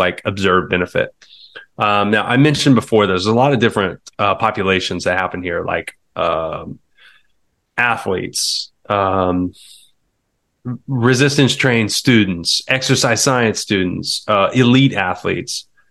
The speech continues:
um, you know, people who are playing different sports, people who don't play sports. And, um, all, all this stuff is kind of thrown out there. I mean, obviously you cannot give every single situation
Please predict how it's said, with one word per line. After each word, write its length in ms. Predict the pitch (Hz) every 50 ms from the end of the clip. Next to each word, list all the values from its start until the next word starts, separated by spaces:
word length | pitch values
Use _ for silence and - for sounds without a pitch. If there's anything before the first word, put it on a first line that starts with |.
| _ _ _ - -
um, 520 | - 98 92 92 90 87 90 90 - - - _ _ _ _ _ _ _ _ _ _ _ -
you 80 | 110
know, 120 | 101 90 -
people 460 | - - 175 180 143 147 147 135 117
who 280 | 127 143 143 127 123 107
are 600 | 113 120 120 117 113 113 110 107 101 - - - -
playing 240 | 139 131 131 127 123
different 320 | 131 120 - 131 117 -
sports, 720 | - - - 139 123 110 92 90 - - - - - - -
people 280 | - 127 120 131 135 135
who 80 | 147
don't 240 | 156 175 175 180 -
play 160 | - 117 101
sports. 680 | 90 - - - 98 90 85 85 85 - - - - - _ _ _ - - - - _
And, 440 | - 107 107 104 104 101 98 98 - -
um, 440 | 104 104 101 101 98 92 90 87 -
all, 180 | - 127 123 -
all 200 | - 151 160 160
this 160 | 123 120 113
stuff 240 | - - 120 104 -
is 100 | 104 -
kind 200 | - - 107 98
of 100 | 92 - _ - - - - _ _ _ -
thrown 300 | - - 123 113 101 98
out 180 | 92 92 92 -
there. 140 | 101 90
I 40 | 87
mean, 160 | 95 117 123
obviously 380 | - 143 151 156 156 - - 151
you 180 | 135 120 123 120
cannot 640 | - - - 151 139 131 123 117 110 104 - 107
give 400 | 101 - 110 107 104 104 95 - - - -
every 380 | 127 120 110 107 110 117 110
single 720 | 104 - - 113 110 104 95 98 92 90 90 87 87 - -
situation 720 | - - - - 123 - 117 101 98 92 92 - - 95